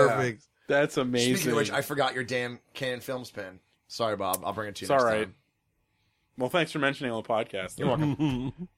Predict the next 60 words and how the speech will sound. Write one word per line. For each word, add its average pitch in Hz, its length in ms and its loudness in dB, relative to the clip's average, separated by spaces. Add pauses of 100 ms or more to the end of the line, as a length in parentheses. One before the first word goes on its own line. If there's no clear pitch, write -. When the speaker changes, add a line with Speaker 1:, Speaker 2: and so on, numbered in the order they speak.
(120)
Speaker 3:
I'm 131 80 -2
gonna 147 100 2
see - 160 -2
you 123 80 2
in, 104 60 -2
like, 98 120 -4
four 95 200 -6
days, 90 160 -6
I'm 90 80 -10
sure, 85 200 -8
Speaker 2:
That's 82 180 -2
Speaker 3:
anyway, 117 160 2
Speaker 2:
fine, 104 120 0
Speaker 3:
so. 82 80 -4
Speaker 2:
yeah. 101 220 2
Speaker 1:
We're 147 80 2
saving 208 360 4
people 156 260 2
less 151 260 2
and 143 100 2
less 135 220 2
time 123 320 -6
by 117 100 -8
Speaker 3:
All 147 80 2
right, 185 100 6
Speaker 1:
talking 117 120 2
Speaker 3:
bye. 151 220 4
Speaker 1:
longer. 110 360 -4 (680)
Speaker 2:
Thank 214 280 4
you 226 100 2
for 220 120 -2
listening. 226 400 4
Thank 220 260 4
you, 196 80 -6
Brian, 196 300 6
for 175 80 -8
coming 180 280 4
back. 180 160 6
Speaker 3:
Thanks 240 180 8
for 151 80 2
having 131 200 4
me, 123 80 0
guys. 113 340 4
Speaker 2:
And 175 180 6
you're 110 100 8
Speaker 3:
Uh, 104 60 8
Speaker 2:
welcome 185 340 4
for 165 140 4
us 160 120 4
saving 160 300 4
your 131 80 2
soul. 190 520 4
Speaker 3:
God, 113 200 4
I 104 100 4
really, 110 240 2
I 156 120 6
Speaker 2:
And, 156 100 4
Speaker 3:
can't 110 120 0
thank 147 140 6
you - 20 10